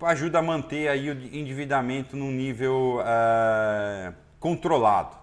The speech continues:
tá? É, falando um pouquinho da, dessa, da, da eficiência, vamos falar assim, da, como que eu posso dizer assim, da, da resiliência, do, do ponto da resiliência da carteira de investimento, né, de extração e,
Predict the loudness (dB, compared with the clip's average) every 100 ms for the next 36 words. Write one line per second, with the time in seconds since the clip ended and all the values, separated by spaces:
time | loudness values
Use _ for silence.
0 | -2 0 0 -6 -20 -20 -20 -6 0 2
1 | 2 2 2 0 0 2 4 4 0 -4
2 | -6 -6 0 2 2 2 -2 -4 0 4
3 | 6 4 2 -2 -2 -10 -8 -6 -6 -6
4 | -4 -6 -6 -4 2 4 4 2 -2 -10
5 | -12 -10 -6 -6 -6 -8 -10 -8 -4 -4
6 | -6 -4 0 0 0 0 0 0 -2 -4
7 | -6 -4 -6 -4 -4 -2 2 2 2 -2
8 | -4 -4 -4 -4 -2 -2 2 0 0 -2
9 | -2 -2 -4 -4 -6 -6 -6 -6 -4 -4
10 | -4 -8 -2 -2 -2 -6 -6